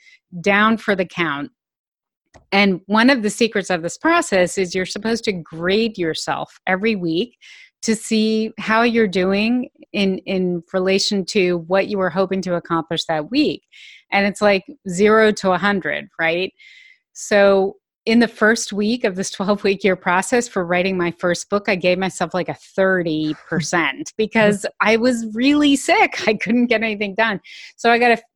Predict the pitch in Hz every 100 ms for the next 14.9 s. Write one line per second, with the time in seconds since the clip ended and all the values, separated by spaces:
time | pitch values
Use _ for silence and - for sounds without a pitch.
0 | - 311 254 202 196 240 240 240 220 185
1 | 185 202 269 277 233 190 202 196 208 202
2 | - - 202 214 262 247 185 185 220 -
3 | 202 185 226 269 269 240 - 269 277 143
4 | 143 175 - 190 190 190 269 - - 139
5 | 131 120 208 240 - 247 294 311 302 269
6 | 233 214 - 330 370 - 190 175 - 202
7 | 185 - - 196 208 202 233 285 277 220
8 | 208 - 196 208 233 233 - - 214 208
9 | 190 165 - 214 233 233 202 180 165 190
10 | 185 202 214 - 185 185 - 175 - 170
11 | 185 339 - - _ _ _ - - -
12 | 240 269 277 262 226 196 196 196 190 208
13 | 208 196 - - - 208 208 208 208 196
14 | 180 170 170 175 160 165 151 - 156